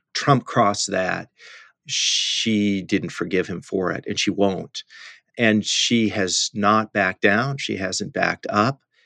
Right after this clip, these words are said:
She does her homework. She really anchors her, her, her critique in the best of the American tradition and American ideals. And the reason I think she's so hated on the American right today is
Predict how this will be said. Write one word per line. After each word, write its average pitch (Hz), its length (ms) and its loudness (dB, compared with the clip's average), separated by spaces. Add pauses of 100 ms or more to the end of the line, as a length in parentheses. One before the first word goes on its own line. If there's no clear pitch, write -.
(120)
She - 180 -10
does 98 200 2
her 90 80 -2
homework. 127 640 0 (640)
She 95 460 0 (280)
really 107 460 2
anchors 104 440 0
her, - 140 -8
her, 90 400 -2
her - 160 -6
critique 117 640 -2 (400)
in 104 120 -2
the 87 80 -2
best 101 340 2
of 104 60 0
the 104 80 2
American 92 380 0
tradition 107 640 0 (200)
and 90 160 -6
American 87 560 -2
ideals. 90 720 2 (560)
And 98 260 -6 (220)
the 107 140 -4
reason 156 420 2
I 110 100 2
think 113 160 2
she's - 240 -4
so 98 240 -2
hated 113 600 0
on 90 140 -8
the 85 120 -6
American 90 600 -4
right 95 440 2 (500)
today 87 640 -2 (260)
is - 240 -4